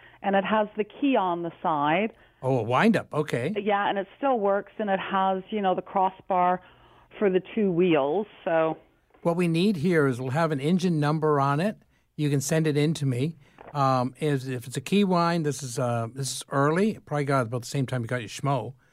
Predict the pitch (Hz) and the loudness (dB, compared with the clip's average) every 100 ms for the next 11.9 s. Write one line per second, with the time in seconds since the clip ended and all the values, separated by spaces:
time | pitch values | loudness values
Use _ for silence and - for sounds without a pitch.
0 | _ _ - 139 139 131 127 120 - _ | _ _ -4 2 4 4 0 -4 -10 _
1 | _ _ _ _ - 147 147 165 170 147 | _ _ _ _ -2 0 4 2 0 -6
2 | - 160 196 147 143 143 135 127 175 196 | -2 0 -2 -2 -2 0 0 0 2 4
3 | 196 170 175 175 147 160 151 151 151 131 | 4 4 2 0 0 2 2 2 2 0
4 | 113 104 98 - - _ _ _ _ _ | -2 -2 -8 -16 -20 _ _ _ _ _
5 | - 190 - 185 180 185 180 156 165 156 | -4 -2 0 4 4 6 4 2 2 2
6 | - 180 156 151 127 104 - 135 160 220 | 0 -2 0 0 -2 -4 -8 -6 -4 -4
7 | 240 220 214 208 214 202 175 185 165 156 | 0 2 4 4 2 -2 -4 -4 -2 -2
8 | 180 - 151 143 139 147 143 165 170 160 | -4 -8 -4 -2 -2 0 2 4 4 4
9 | 151 156 165 190 160 127 202 - _ _ | 2 0 2 2 2 0 -2 -6 _ _
10 | - 180 165 185 208 190 196 196 175 175 | -4 0 2 2 2 2 2 2 -2 0
11 | 165 160 151 160 180 165 151 147 | -2 -2 2 2 2 4 4 2